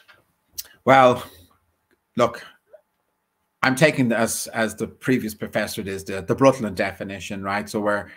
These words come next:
thinking of sustainability in terms of livelihoods and society and governance,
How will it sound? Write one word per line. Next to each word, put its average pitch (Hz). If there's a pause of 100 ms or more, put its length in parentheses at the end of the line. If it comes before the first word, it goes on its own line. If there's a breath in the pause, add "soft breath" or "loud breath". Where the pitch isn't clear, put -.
(140 loud breath)
thinking 131
of 107
sustainability 104
in 98
terms 95
of 98
livelihoods 110
and 90
society 117
and 87
governance, 139